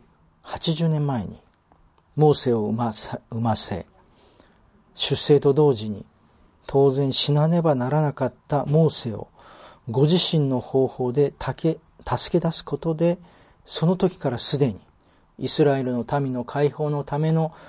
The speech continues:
ご自身の神秘的な摂理を一寸の誤差もなく繰り広げ始められました。けれどもイスラエルの民はその事実を全く知ることは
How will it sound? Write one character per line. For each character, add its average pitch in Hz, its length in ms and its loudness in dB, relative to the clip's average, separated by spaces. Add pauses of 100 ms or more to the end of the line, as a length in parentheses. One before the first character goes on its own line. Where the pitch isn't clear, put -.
(180)
ご 127 120 4
自 147 140 4
身 147 420 0
の 165 200 0
神 180 360 0
秘 175 140 -10
的 170 200 2
な 165 160 0
摂 - 400 -8
理 131 160 -2
を 156 240 2 (760)
一 127 160 -4
寸 156 520 0
の 160 260 -2 (120)
誤 147 140 2
差 160 180 -2
も 131 140 -4
な 143 120 2
く 131 260 -2 (240)
繰 - 140 -4
り 135 80 4
広 127 400 -2
げ 147 160 4
始 107 300 -8
め 113 80 -4
ら 95 100 -8
れ 95 60 -14
ま 101 100 -14
し - 120 -10
た。 - 160 -20 (1700)
け 165 120 4
れ 151 80 4
ど 147 80 4
も 135 140 0
イ 127 60 0
ス - 120 -4
ラ 160 140 4
エ 151 40 4
ル 139 100 4
の 120 120 -4 (140)
民 113 160 -4
は 107 200 -12 (380)
そ - 200 -6
の 131 100 -2
事 143 140 -2
実 131 260 -4
を 120 40 -2
全 120 120 -2 (220)
く - 60 -10 (3000)
知 - 220 -2
る 135 80 0
こ 139 160 0
と 135 140 -2
は 123 240 -4